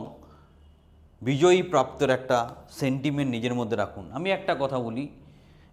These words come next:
এটা খুব সত্যি কথা, সঠিকভাবে সঠিক মানসিকতা নিয়ে নিজের কাজ করে গেলে সাফল্য আপনার আসবেই। জানতে হবে, বুঝতে হবে, কখনো এটা ভাববেন না আমি সব জেনে গেছি, সব বুঝে গেছি। যদি সব জানতেন, সব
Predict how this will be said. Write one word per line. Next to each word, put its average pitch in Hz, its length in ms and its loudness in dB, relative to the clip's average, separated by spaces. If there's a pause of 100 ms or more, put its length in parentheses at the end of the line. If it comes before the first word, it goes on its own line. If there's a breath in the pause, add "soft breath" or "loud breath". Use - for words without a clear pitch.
এটা 160 180 0
খুব 185 100 0 (120)
সত্যি 143 380 -8
কথা, 117 200 -2 (680 soft breath)
সঠিকভাবে 143 600 0 (120)
সঠিক 160 260 -2 (100)
মানসিকতা 139 480 0
নিয়ে 131 200 -2
নিজের 131 260 -2
কাজ 123 200 0
করে 120 180 -2
গেলে 117 200 -2
সাফল্য 127 340 -2 (100)
আপনার 117 260 -6
আসবেই। 90 320 -12 (680 soft breath)
জানতে 160 520 6
হবে, 160 220 4 (180)
বুঝতে 147 260 -2
হবে, 127 120 0 (100)
কখনো 185 320 2 (420)
এটা 175 220 4
ভাববেন 143 400 2
না 139 40 2 (100)
আমি 151 200 -2
সব 147 120 2 (100)
জেনে 127 260 -2
গেছি, 127 220 -4
সব 117 160 -4
বুঝে 110 240 -6
গেছি। 101 180 -10 (760 loud breath)
যদি 147 160 4 (100)
সব 160 140 12 (120)
জানতেন, 147 340 4 (140)
সব 131 120 2